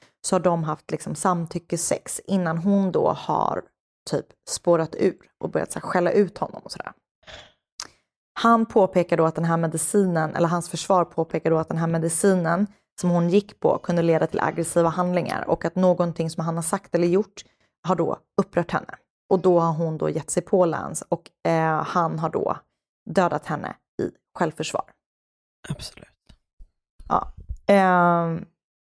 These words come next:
Speaker 1: och du vet, den berättelsen han berättar är helt störd. Han säger att han har bundit henne med de här ziptiesen för att le-, liksom lugna ner henne tills polisen kommer och du vet sådär.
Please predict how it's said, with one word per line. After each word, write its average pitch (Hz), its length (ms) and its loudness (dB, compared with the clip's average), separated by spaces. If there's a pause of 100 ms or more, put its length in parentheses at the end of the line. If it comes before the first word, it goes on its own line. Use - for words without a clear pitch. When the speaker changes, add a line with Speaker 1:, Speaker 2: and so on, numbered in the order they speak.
(160)
Speaker 1:
och 196 60 4
du 175 80 0
vet, - 240 -2 (180)
den 190 200 2
berättelsen 180 360 -2
han 170 120 0
berättar 165 300 -4
är 151 80 -4
helt 156 180 -6
störd. - 260 -2
Han 175 140 -2
säger 170 180 0
att - 60 -8
han 170 80 -4
har 170 60 0
bundit 175 440 -2
henne 165 180 -2
med 165 80 0
de 165 80 0
här 156 80 -2
ziptiesen - 680 -6
för - 140 -2
att 165 80 2
le-, 175 260 2
liksom 170 380 -2
lugna 170 420 2
ner 180 260 0
henne 156 300 -4
tills - 240 -10
polisen 170 460 -2
kommer - 520 -4
och - 60 -8
du - 80 -6
vet - 180 -12
sådär. - 200 -16